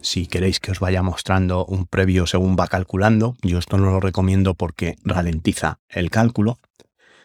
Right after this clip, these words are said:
Si queréis que le pase el corrector de caras y ojos, todas estas imágenes tienen una dolencia en las caras de los personajes cuando son primeros planos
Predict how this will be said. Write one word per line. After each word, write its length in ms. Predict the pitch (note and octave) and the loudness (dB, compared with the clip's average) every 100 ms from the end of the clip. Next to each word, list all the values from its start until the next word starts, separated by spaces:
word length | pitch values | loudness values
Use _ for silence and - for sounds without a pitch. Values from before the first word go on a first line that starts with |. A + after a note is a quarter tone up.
| _ | _
Si 340 | - G2 F#2+ | -4 0 0
queréis 480 | - F2+ G2 F#2+ - | -2 -2 0 0 -2
que 440 | - F#2+ F#2+ F#2 | -4 -2 0 -2
le 160 | F#2 F#2 | -2 -2
pase 300 | - F#2 - | -2 -2 0
el 100 | F#2+ | -2
corrector 520 | - F#2 F2 - G2 | 0 0 -2 -2 -2
de 140 | F2+ F2 | 0 -2
caras 340 | F#2 F2+ - | 0 -2 -2
y 80 | F2 | 0
ojos, 420 | A2 - A2 - _ - - | 0 0 -4 -6 _ -20 -12
todas 240 | - F#2 F#2+ | 4 4 4
estas 320 | - G2 - | 2 2 4
imágenes 540 | G#2 G#2 G#2 G2 - | 2 2 2 0 -2
tienen 360 | - F2+ F#2 F#2 | -2 0 0 0
una 220 | F#2 F#2 | 2 2
dolencia 720 | F2+ F#2+ G2+ - F#2+ F#2 F#2+ - | 2 4 2 0 0 0 0 -2
en 180 | G2 E2+ | -4 -4
las 180 | D#2+ | -6
caras 300 | - F#2+ F2 | -4 -2 0
de 80 | F#2 | 0
los 140 | F2 - | -2 -4
personajes 680 | - - F#2+ F#2 G2 G2+ - _ _ _ | -6 -2 0 0 -2 -6 -12 _ _ _
cuando 300 | F2 E2 D#2+ | -2 -2 0
son 200 | E2+ E2 | -2 0
primeros 400 | F2 E2+ E2 - | 2 2 0 -2
planos 580 | G2 F#2+ F#2+ G2+ - | 0 2 2 -2 -8